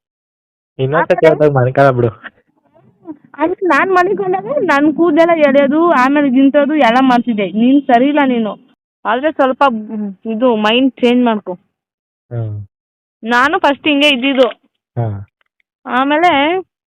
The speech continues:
Speaker 2: ಏನಿಲ್ಲ ಬಿಡು. ಇವಾಗ ಇವಾಗ ಸ್ವಲ್ಪ ಎಚ್ಚರದಿಂದ ಇರ್ತೀನಿ.
Speaker 1: ಹ್ಮ್, ಆಮೇಲೆ?
Speaker 2: ಹುಡ್ಗಿ ಅಲ್ವಾ?
Speaker 1: ಹ್ಮ್.
Speaker 2: ಹಾಸ್ಪಿಟಲ್ ಅಲ್ಲಿ ಇರ್ತೀನಲ್ವಾ?
Speaker 1: ಹ್ಮ್.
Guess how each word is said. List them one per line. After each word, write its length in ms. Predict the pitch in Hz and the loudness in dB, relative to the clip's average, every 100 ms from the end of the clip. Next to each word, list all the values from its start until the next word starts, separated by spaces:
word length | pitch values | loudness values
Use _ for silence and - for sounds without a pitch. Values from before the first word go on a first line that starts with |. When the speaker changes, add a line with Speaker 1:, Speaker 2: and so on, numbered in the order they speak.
| - 214 208 240 143 220 | -18 -12 -8 -8 -6 -2
Speaker 2:
ಏನಿಲ್ಲ 340 | 240 262 240 220 | 0 0 0 -2
ಬಿಡು. 160 | 208 214 _ _ | -4 -8 _ _
ಇವಾಗ 280 | 233 233 262 | -8 -2 -2
ಇವಾಗ 280 | 262 262 254 294 294 | 0 0 0 0 0
ಸ್ವಲ್ಪ 300 | 262 226 214 247 220 196 208 | 0 -2 0 2 2 0 -4
ಎಚ್ಚರದಿಂದ 520 | - - - 208 214 208 | -10 -12 -12 -8 -6 -4
ಇರ್ತೀನಿ. 440 | 202 185 190 190 _ _ _ _ _ _ 123 | -4 -6 -12 -14 _ _ _ _ _ _ -4
Speaker 1:
ಹ್ಮ್, 260 | 110 101 | -4 -2
ಆಮೇಲೆ? 460 | 110 143 214 - 311 | -2 -2 -4 -10 -4
Speaker 2:
ಹುಡ್ಗಿ 320 | 226 208 220 | -2 0 0
ಅಲ್ವಾ? 540 | 220 190 185 196 208 196 185 _ - | 0 0 -4 -2 -4 -6 -12 _ -10
Speaker 1:
ಹ್ಮ್. 280 | 120 113 104 - _ _ _ | -6 -4 -6 -12 _ _ _
Speaker 2:
ಹಾಸ್ಪಿಟಲ್ 540 | - 208 - 214 208 208 | -6 -4 -4 -8 -6 -4
ಅಲ್ಲಿ 160 | 196 | -4
ಇರ್ತೀನಲ್ವಾ? 580 | 196 - 196 185 185 185 190 190 185 185 _ - | -6 -8 -10 -8 -8 -6 -4 -6 -10 -14 _ -10
Speaker 1:
ಹ್ಮ್. 400 | 117 107 104 101 | -8 -6 -8 -12